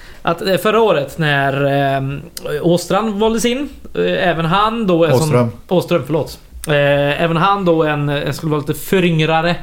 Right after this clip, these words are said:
Speaker 1: eh, i styrelsen. För det är, det är väl det enda man kan säga att, eh, det händer något på fronten, att det inte bara är alla över femtio, utan... Eh,
Speaker 2: Det, det var också när man valde in Åström som föryngrare. Han, han var väl typ trettiofyra eller något.
Speaker 1: Ja. Ja, precis.
Speaker 2: Per är det i alla
Speaker 1: Då är vi
Speaker 2: fall. Per.
Speaker 1: tjugotre.
Speaker 2: Ja.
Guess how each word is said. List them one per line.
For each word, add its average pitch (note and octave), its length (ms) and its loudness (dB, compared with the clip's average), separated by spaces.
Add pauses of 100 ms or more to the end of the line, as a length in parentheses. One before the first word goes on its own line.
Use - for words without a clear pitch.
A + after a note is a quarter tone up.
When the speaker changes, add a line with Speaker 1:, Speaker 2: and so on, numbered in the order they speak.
(760)
Speaker 1:
eh, D3 640 -2
i D#3+ 40 -2
styrelsen. C#3 440 -2
För D#3 80 0
det F3 80 4
är, F3 200 2
det F#3 60 0
är F#3+ 40 2
väl F#3+ 80 0
det G3+ 60 -4
enda F#3 420 -2
man F3+ 120 0
kan F3+ 180 0
säga D3 280 0
att, C#3+ 120 -4
eh, D#3 60 0
det D3+ 260 0
händer D3 260 -2
något C#3 160 -4
på C#3+ 80 -4
fronten, C3+ 300 -4
att C3+ 60 -6
det D3 60 -4
inte C#3 140 -2
bara D3+ 380 0
är D#3 60 2
alla C3+ 280 0
över A#2+ 180 -4
femtio, B2 500 -4
utan... C#3 300 -4
Eh, C3 160 -4
Speaker 2:
Det, B2+ 240 2
det C#3 60 0
var C#3+ 120 4
också C#3+ 160 -2
när B2+ 80 4
man B2+ 120 4
valde B2+ 160 4
in B2+ 60 0
Åström C3+ 460 2
som B2+ 140 0
föryngrare. A#2 400 2
Han, B2 200 0
han B2 120 4
var C3+ 80 2
väl A#2+ 100 -2
typ A2 160 -4
trettiofyra A2 840 -2
eller B2 120 2
något. A2+ 140 -2
Speaker 1:
Ja. D3+ 300 -4 (600)
Ja, - 140 -12
precis. C3 140 -6
Speaker 2:
Per D3 160 6
är D3 140 2
det D#3 60 2
i D3 40 4
alla C#3 120 4
Speaker 1:
Då C#3 60 -2
är C3 40 4 (100)
vi A#2+ 200 -8
Speaker 2:
fall. D#3 180 4
Per. B2 60 0
Speaker 1:
tjugotre. C3 260 -6 (200)
Speaker 2:
Ja. B2 240 6